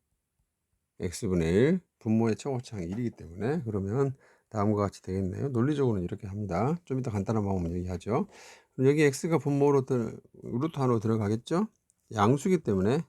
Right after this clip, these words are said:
X가 양의 무한대 하나씩 가지기 때문에 루트 안으로 들어갈 땐 제곱으로 들어갑니다. 제곱으로 들어가서 X 제곱 분의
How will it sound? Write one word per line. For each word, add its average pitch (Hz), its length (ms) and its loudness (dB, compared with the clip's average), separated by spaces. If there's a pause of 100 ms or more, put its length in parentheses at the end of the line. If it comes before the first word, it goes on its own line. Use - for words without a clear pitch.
(140)
X가 120 560 0
양의 113 240 2
무한대 123 320 2
하나씩 131 420 -4
가지기 120 240 -6
때문에 101 380 -8
루트 160 240 -4
안으로 135 240 4
들어갈 107 260 2
땐 123 200 0
제곱으로 123 460 0
들어갑니다. 92 460 -8 (640)
제곱으로 104 440 2
들어가서 95 760 0 (1080)
X 104 340 -2
제곱 104 380 0
분의 135 520 2